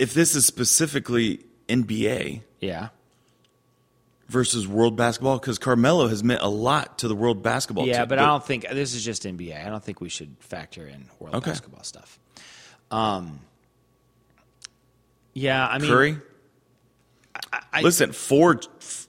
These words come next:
Speaker 1: finals
Speaker 2: four
Speaker 1: back to back to back.
Speaker 2: finals, M V P. Uh, I, I think as much as I can't stand Stephen Curry,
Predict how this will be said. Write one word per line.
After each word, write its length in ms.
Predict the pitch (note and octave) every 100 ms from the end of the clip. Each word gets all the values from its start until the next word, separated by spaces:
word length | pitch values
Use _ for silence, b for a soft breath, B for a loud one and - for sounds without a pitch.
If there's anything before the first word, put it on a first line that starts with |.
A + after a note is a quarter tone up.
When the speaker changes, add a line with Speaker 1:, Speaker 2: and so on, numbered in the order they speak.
| _
Speaker 1:
finals 600 | - C#3 B2 C#3 D3+ C#3+
Speaker 2:
four 280 | - - A#2+
Speaker 1:
back 120 | B2
to 80 | A#2+
back 200 | A#2+ A#2+
to 60 |
back. 80 | A#2 A#2+
Speaker 2:
finals, 480 | A2+ - - - -
M 140 | B2
V 120 | B2 G#2
P. 640 | A2+ A2 G#2 G#2 G2 F#2+ b b b b _
Uh, 440 | G2 F#2+ F2+ F2 E2+ _ _
I, 120 | A#2 -
I 120 | C3+
think 520 | - E3+ C#3 - - b b b b _
as 160 | B2 B2
much 220 | D#3+ C#3+
as 100 | A#2+
I 80 | G#2+
can't 320 | - A2 F#2+
stand 400 | - G2+ A2+ B2
Stephen 300 | C#3 C3+ C#3
Curry, 420 | C#3+ C#3 C3+ C3+